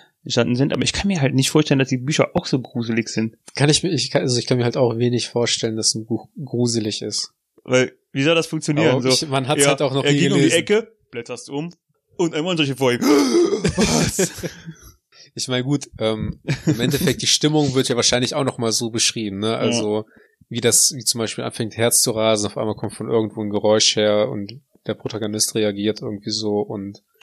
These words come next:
Speaker 1: Vielleicht, ähm, schreibt er auch so Audio-Effekte einfach als Wort aus.
Speaker 2: Kabusch.
Speaker 1: So, BAM!
Speaker 2: Ich glaub nicht, dass der dann wirklich guter Autor wäre.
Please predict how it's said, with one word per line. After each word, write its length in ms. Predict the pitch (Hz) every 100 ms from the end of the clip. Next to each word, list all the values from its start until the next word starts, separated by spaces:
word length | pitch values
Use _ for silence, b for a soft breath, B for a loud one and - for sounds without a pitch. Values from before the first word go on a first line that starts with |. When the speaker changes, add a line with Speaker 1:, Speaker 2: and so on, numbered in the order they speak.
| _
Speaker 1:
Vielleicht, 460 | - 117 117 -
ähm, 340 | 110 110 110 120
schreibt 260 | - 120 117
er 120 | 113
auch 200 | 113 110 -
so 480 | 117 113 110 - _ _ _ _
Audio-Effekte 1120 | 123 117 117 113 110 123 - - - 117 113
einfach 360 | 117 - 117 -
als 180 | 120 -
Wort 220 | 117 -
aus. 320 | 120 117 -
Speaker 2:
Kabusch. 340 | - 113 117 117
Speaker 1:
So, 100 | 113
BAM! 720 | 107 - - - 139 135 120 104 _ _ _ -
Speaker 2:
Ich 100 | -
glaub 180 | 117
nicht, 180 | 120 123
dass 140 | 120 -
der 80 |
dann 380 | 113 110 113 104
wirklich 320 | 120 - -
guter 160 | 123 123
Autor 300 | 123 - 127
wäre. 300 | 120 113 113